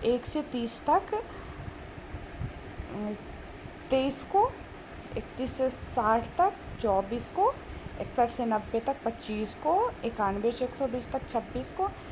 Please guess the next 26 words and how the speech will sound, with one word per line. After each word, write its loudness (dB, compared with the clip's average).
एक -2
सौ 4
इक्कीस 2
से 0
एक -4
सौ -2
पचास 0
तक, -4
सत्ताईस -2
को, 0
एक 2
सौ -2
इक्यावन 0
से -4
एक -6
सौ -2
अस्सी, -4
अट्ठाईस 2
को 4
और 8
एक 0
सौ -2
इक्यासी -2
से -4
दो -6
सौ -6